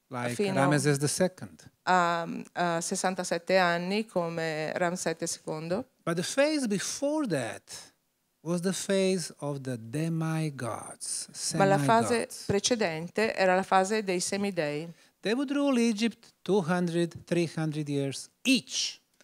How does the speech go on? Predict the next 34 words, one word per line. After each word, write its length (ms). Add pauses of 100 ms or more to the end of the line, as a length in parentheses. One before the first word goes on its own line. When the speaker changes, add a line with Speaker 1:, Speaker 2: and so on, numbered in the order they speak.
(360)
Speaker 2:
Ogni 300
re, 380
eh, 400
in 140
quel 160
periodo 420
regnava 460
in 100
Egitto 460
per 200
due 240
o 60
trecento 560
anni. 400 (360)
Speaker 1:
And 120
the 60
phase 400
before 500
that 340
was 200
the 80
phase 440
of 200
gods, 800
Speaker 2:
E 80
la 100
fase 320
ancora 300
precedente 580
era 140
la 100
fase 300
degli 240
dei, 420